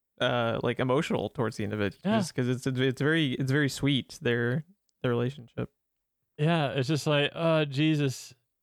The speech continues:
Speaker 2: Um, also, I just wanted to point out, like, we talked about the Sony stuff. I totally forgot.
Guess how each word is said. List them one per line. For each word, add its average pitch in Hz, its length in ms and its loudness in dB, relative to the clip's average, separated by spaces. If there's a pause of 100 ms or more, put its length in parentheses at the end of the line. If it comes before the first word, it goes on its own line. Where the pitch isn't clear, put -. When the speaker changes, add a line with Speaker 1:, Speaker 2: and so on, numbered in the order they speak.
(500)
Speaker 2:
Um, 139 240 2
also, 214 560 2
I 165 160 2
just 175 160 -2
wanted 190 180 2
to 139 140 -6
point 160 240 2
out, 151 320 0
like, 131 340 -2 (500)
we 143 80 -2
talked 180 160 0
about 180 120 2
the 113 60 -8
Sony 139 300 0
stuff. 120 280 0 (100)
I 156 100 0
totally 170 320 0
forgot. 127 480 0